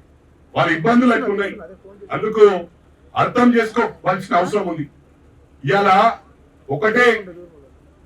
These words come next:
గమనించండి, కాంగ్రెస్ పార్టీ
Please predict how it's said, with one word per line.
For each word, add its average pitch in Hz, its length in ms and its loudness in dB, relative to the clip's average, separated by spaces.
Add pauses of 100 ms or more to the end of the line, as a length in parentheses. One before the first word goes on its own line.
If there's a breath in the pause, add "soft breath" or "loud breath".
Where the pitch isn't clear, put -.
గమనించండి, 226 880 2 (640)
కాంగ్రెస్ 214 720 0
పార్టీ 254 560 2